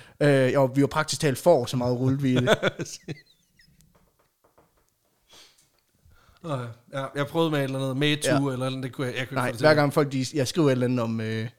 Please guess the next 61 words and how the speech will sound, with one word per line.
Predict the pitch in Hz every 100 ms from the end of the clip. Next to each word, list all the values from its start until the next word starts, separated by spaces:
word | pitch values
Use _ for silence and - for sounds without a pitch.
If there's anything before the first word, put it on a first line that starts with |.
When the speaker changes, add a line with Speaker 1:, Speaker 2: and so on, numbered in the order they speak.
| _ _ _ -
Speaker 1:
om | 131
corona, | - 156 214
folk, | 160 143
de | 131
skriver, | 123 139 135
"I |
er | 139
bare | 147 143
nogle | 143
får", | 147 135
så | 135
skriver | -
jeg | 110
bare, | 110 -
"Ja." | 107 101 _ _ - 139 - - -
<laughs> | - 226 - 208 160 - -
Hvad | 170 131
vil | 143
du | -
gøre | 147 139
ved | 147
det? | 135 -
Speaker 2:
And | 160 147
proud. | - 139 139 135 - - - - -
Speaker 1:
Ja. | 123 127 - 160 -
Speaker 2:
Jeg | 196 - - - -
har |
skrevet | 139 180 170
det |
der | 151
med |
klovene, | 143 156 143 170
mand. | 131 110
Det | 143
er |
sgu | - 156
da |
sindssygt. | 139 190 135 131 107
Prøv | 170
lige | 151
at |
se | 185
det. | 147 - - - - - - - - _ _ 151 - - -
Stem-, | 147 165 -
øh, | 135
altså, | 113 113 92 - - -
det |
er | 180
jo | 175
ret | 160
godt | 156 143
i |
forhold | 139 139
til, | 117 123
at | 117
jeg | 123
har | 123
store, | 139 143
fede | 143 131 127
klove. | 139 117 120 -
Speaker 1:
Ja. | 165